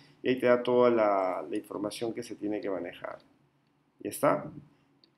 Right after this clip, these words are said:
Entonces, así es como nosotros empezamos a, a revisar todo el tema de la,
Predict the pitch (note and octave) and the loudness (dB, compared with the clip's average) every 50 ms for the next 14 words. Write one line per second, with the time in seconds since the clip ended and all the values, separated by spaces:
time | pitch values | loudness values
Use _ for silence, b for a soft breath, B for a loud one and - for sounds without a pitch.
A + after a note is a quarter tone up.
0 | _ _ _ _ _ _ _ _ _ _ _ _ - - F#2 - A#2+ A#2+ A#2+ - | _ _ _ _ _ _ _ _ _ _ _ _ -16 -10 -4 -2 -2 -2 -2 -4
1 | - - A2 - - C3+ C#3 C3+ C3+ - C3+ B2+ A#2+ A#2 B2 B2 B2 - C3 C3 | -6 -6 -6 -2 0 0 0 0 0 -2 -2 -2 -2 -2 -4 -4 -4 -2 -4 -4
2 | C3 - - A2+ A2+ G#2+ - A#2+ B2 B2 B2+ A#2+ - B2 A2+ A2 A2 G#2+ - - | -4 -6 -10 -8 -8 -6 -4 -2 -2 -2 -2 -4 -2 0 2 4 4 4 2 0
3 | - - - G2+ G#2 G#2 G#2 G#2 G#2 - B2+ A#2 - - - A#2+ A#2+ A#2+ A#2+ A#2+ | -4 -6 -6 -4 -2 -2 -2 -4 -4 -2 -4 -4 -4 -4 -2 0 2 2 2 2
4 | A#2 A#2+ A#2+ A#2+ A#2+ A#2+ A#2+ A#2 A2 G#2 G#2+ G#2 G2+ F#2+ F#2 F2+ F2+ | 0 -2 -2 0 2 2 2 2 2 2 2 2 2 2 2 2 0